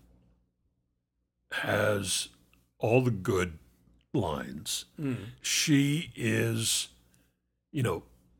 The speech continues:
Speaker 1: the deadpan straight shooter throughout, no pun intended. <laughs> This is a film about guns. <laughs> Um,
Speaker 2: And Fonda at least is playing a, a, a different character than we usually get to see her play, which
Speaker 1: Right.
Speaker 2: is interesting.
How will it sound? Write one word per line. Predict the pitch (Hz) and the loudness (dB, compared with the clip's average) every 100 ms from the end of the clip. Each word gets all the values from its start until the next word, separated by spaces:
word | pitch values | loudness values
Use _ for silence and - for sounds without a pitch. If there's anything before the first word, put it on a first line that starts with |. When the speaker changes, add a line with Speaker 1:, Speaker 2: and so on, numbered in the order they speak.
| - | -10
Speaker 1:
the | 190 131 | -4 0
deadpan | 120 95 90 127 120 - 113 107 104 98 98 - _ _ _ _ - | 0 2 4 6 4 0 2 2 2 0 -6 -12 _ _ _ _ -4
straight | - 151 120 101 | 0 4 4 4
shooter | - 139 98 90 78 - _ _ - - - | 2 4 2 0 -4 -8 _ _ -20 -20 -14
throughout, | - - 113 98 80 101 127 | -8 2 4 4 2 0 -2
no | 107 | -2
pun | - 98 | -2 -6
intended. | 80 - 113 92 - - - - - | -4 -2 -2 -2 -8 -14 -14 -14 -14
<laughs> | - | -10
This | - - | -6 -2
is | 113 | -2
a | 95 | 2
film | 135 104 | 2 4
about | 92 123 107 | 2 2 2
guns. | 107 95 127 - - - 165 - | 2 4 4 4 4 -2 -6 -10
<laughs> | - - - | -14 -14 -4
Um, | - 127 104 80 73 - - - | 4 4 4 0 -8 -16 -4 0
Speaker 2:
And | 233 - | 2 2
Fonda | 320 480 381 | 2 4 4
at | 180 | 4
least | 190 196 | 0 2
is | 185 | -2
playing | - 190 175 | 4 4 6
a, | 151 - | 4 2
a, | 143 139 - | 0 0 0
a | 135 | -2
different | 107 170 180 170 160 | 4 6 6 4 0
character | 151 139 131 123 | 0 2 2 -2
than | 120 | -2
we | 113 | 0
usually | 113 107 113 | 0 -2 -4
get | 101 95 | -6 -8
to | 101 | -10
see | - 90 | -12 -12
her | 101 | -12
play, | - - 82 71 | -16 -14 -14 -10
which | - | 2
Speaker 1:
Right. | 117 85 | 4 4
Speaker 2:
is | |
interesting. | 95 - - - | 0 -14 -18 -20